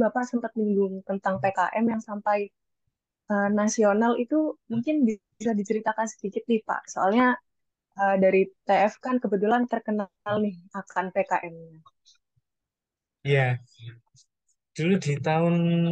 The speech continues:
Speaker 2: mulai tahun pertama ya, tahun pertama itu kan kita udah mulai dikenalin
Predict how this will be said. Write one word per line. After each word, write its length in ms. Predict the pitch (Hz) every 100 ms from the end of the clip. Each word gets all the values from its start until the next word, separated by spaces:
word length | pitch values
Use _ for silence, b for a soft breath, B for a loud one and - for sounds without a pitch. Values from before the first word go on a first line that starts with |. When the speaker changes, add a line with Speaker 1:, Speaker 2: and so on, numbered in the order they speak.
| 160 _ _
Speaker 2:
mulai 280 | 165 165 165 165
tahun 240 | 165 160
pertama 480 | 160 170 165 170 131
ya, 160 | 123 120
tahun 180 | 131 131 135
pertama 300 | 131 143 151 156
itu 60 |
kan 120 | 165 165
kita 180 | 151 165
udah 160 | 160 127 120
mulai 200 | 127 127
dikenalin 500 | 120 117 120 123 127